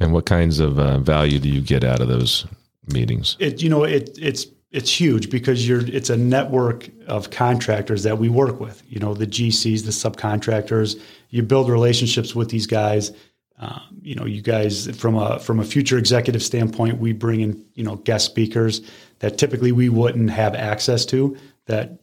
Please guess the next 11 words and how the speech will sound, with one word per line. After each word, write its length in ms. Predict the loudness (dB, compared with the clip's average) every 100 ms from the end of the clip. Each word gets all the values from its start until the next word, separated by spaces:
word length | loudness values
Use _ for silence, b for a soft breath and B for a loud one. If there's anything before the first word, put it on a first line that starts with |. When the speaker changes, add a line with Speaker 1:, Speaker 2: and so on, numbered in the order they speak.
| _
Speaker 2:
you 100 | -8
know, 80 | -2
being 260 | 2 2
with 120 | 2
C 340 | 0 0 0 2
E 60 |
A, 40 | 2
we've 200 | 0 -2
got 220 | -4 -4
that 140 | -2
access. 520 | -2 -4 -2 0 0